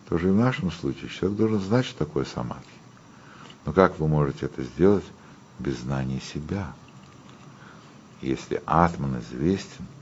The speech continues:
то самадхи познается автоматически.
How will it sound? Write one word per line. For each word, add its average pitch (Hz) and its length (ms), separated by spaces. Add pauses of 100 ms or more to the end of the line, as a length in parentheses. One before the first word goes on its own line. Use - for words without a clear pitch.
(1400)
то 71 120
самадхи - 760 (500)
познается 62 760 (260)
автоматически. - 960